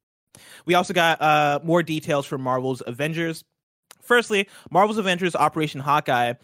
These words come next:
Future Imperfect, is now available in-game, and it introduces an all-new playable hero to the game's roster, Clint Barton's Hawkeye. The Archer's quiver is packed full of tools that make him a force to be reckoned with,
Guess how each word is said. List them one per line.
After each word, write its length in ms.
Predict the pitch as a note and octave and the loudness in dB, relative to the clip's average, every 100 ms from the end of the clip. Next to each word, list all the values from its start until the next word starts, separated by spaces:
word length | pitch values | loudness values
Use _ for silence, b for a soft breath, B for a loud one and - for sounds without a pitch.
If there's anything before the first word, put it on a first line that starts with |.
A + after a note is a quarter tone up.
| b | b
Future 340 | b G#3+ G3+ G#3+ | b -4 0 0
Imperfect, 600 | D3 G3 D3+ B2+ B2+ B2 - | 0 -4 -2 -2 -6 -8 -8
is 140 | C3 | -6
now 300 | C#3+ C#3+ D3 | 0 2 2
available 440 | B2+ C3 B2+ B2 A#2+ | 0 -4 -4 -4 -6
in-game, 600 | A#2 A#2+ B2 B2 A2 A#2 _ B B B | -6 -8 -6 -6 -8 -12 _ B B B
and 80 | E3 | -2
it 80 | E3+ | -2
introduces 560 | F#3+ G3+ G3 G3+ F#3 | -2 -4 -2 -2 -2
an 100 | E3+ E3+ | -4 0
all-new 320 | F3+ A3 A3 | 0 0 -4
playable 320 | - E3 E3 | -4 -4 -2
hero 320 | C#3+ C3 B2 | -4 -4 -4
to 120 | A#2+ B2 | -4 -6
the 60 | |
game's 320 | B2 A#2 A#2 | -8 -8 -8
roster, 480 | B2 B2+ B2+ G2+ A2+ - _ | 0 0 0 -8 -12 -16 _
Clint 280 | - F#3 - - | -6 -6 -6 -2
Barton's 420 | C#3 C3+ C3+ B2 _ | 0 0 -4 -14 _
Hawkeye. 500 | - A#2+ B2 F2+ A2 - _ _ B B B | -6 -6 -4 -6 -6 -10 _ _ B B B
The 100 | D3+ | -2
Archer's 400 | F#3 G3 G#3+ G3 | 0 0 0 0
quiver 460 | - G3+ G#3 G3+ - | 0 0 2 0 -4
is 100 | D3+ | -8
packed 280 | - E3+ - | -2 -4 -4
full 220 | - A3 | -4 -2
of 80 | A3+ | -2
tools 440 | - C#3+ C#3 D3 | -4 -2 -2 -2
that 140 | C3+ B2+ | -4 -4
make 180 | C#3 | -4
him 80 | B2+ | -6
a 60 | B2 | -8
force 340 | - C#3+ D3 | -6 -4 -4
to 80 | - | -8
be 100 | B2 | -6
reckoned 280 | C#3 E3+ D#3+ | -4 -4 -2
with, 180 | E3 | -2